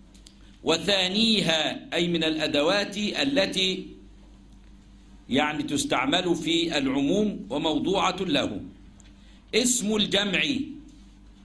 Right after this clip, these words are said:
المعرف باللام.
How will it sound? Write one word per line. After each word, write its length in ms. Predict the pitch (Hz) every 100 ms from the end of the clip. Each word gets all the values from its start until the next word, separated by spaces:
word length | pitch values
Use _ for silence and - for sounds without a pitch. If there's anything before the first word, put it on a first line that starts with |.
| - - -
المعرف 1120 | 226 233 202 196 196 196 214 196 208 220 202 190 151 - - - - - - - - - - - - -
باللام. 800 | 120 156 160 180 180 156 123 -